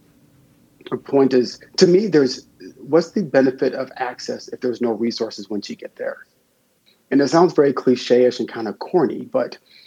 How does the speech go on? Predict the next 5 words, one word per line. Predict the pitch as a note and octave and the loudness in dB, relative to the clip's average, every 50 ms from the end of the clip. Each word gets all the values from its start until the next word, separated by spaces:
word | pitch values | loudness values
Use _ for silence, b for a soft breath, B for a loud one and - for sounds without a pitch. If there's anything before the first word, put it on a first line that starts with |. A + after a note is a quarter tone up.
| b b b b b - | b b b b b -4
if | - C3 B2+ - - - | -2 -2 -2 -2 -2 0
you | B2+ B2+ B2+ B2 B2 B2 B2 - | 2 4 4 4 4 2 0 0
provide | - B2 A2+ G#2+ A#2+ A#2+ B2 B2 B2+ B2 B2 A#2+ A#2+ B2 B2 A#2+ - - _ _ _ _ - | -2 -2 0 2 4 4 4 6 4 4 4 4 4 4 2 0 -2 -8 _ _ _ _ -2
resources | B2+ B2+ B2 - - D3 A2+ - - A2+ - - | 0 0 0 0 -2 -2 -2 -4 -6 -10 -12 -12
to | - - A#2 A2+ A2 A2 A2 A2 - - | -10 -8 -6 -4 -4 -4 -4 -6 -6 -10